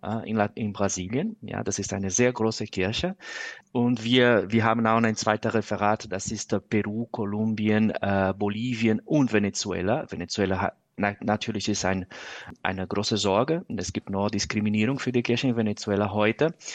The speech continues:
Wir haben ein drittes Referat, äh, wie, mit, ähm, Länder wie Mexiko, Haiti und Kuba, aber alle, äh, andere Länder auch von Mittelamerika.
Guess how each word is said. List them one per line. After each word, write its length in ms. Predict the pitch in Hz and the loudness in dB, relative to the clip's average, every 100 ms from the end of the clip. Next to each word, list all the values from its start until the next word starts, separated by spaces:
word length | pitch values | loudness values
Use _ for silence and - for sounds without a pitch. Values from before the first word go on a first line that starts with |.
| - - - | -14 -16 -2
Wir 140 | 113 | 2
haben 220 | 117 120 113 | 4 4 4
ein 160 | 107 | 2
drittes 360 | - 123 156 147 | 0 0 2 2
Referat, 640 | 147 139 117 120 131 - - | 2 2 4 4 4 -4 -8
äh, 460 | 110 104 101 95 87 | -4 -2 -2 -4 -6
wie, 320 | 101 107 98 | -8 -6 -2
mit, 360 | 110 113 - 110 | 2 2 2 0
ähm, 380 | 107 104 101 98 _ _ _ _ - - | 2 2 0 -4 _ _ _ _ -16 0
Länder 460 | 135 120 110 110 | 4 6 6 4
wie 140 | 98 98 | 2 2
Mexiko, 680 | 117 127 - 127 - 113 | 2 2 -2 -2 -4 -2
Haiti 360 | 110 110 120 123 | 0 0 -2 -4
und 240 | 110 - | -6 -6
Kuba, 500 | - 120 117 135 240 - - - | -6 -4 2 2 2 -8 -18 -6
aber 340 | 82 87 - | -2 -2 -2
alle, 380 | 101 107 104 92 - | 2 4 4 2 -4
äh, 320 | 98 95 95 - | -2 -2 -4 -2
andere 440 | 117 127 117 107 | 0 2 4 6
Länder 340 | 104 113 107 95 | 6 4 4 0
auch 160 | 110 | -2
von 180 | - 107 | -4 -4
Mittelamerika. 800 | 107 123 131 131 127 143 180 190 | 0 2 2 2 2 0 2 2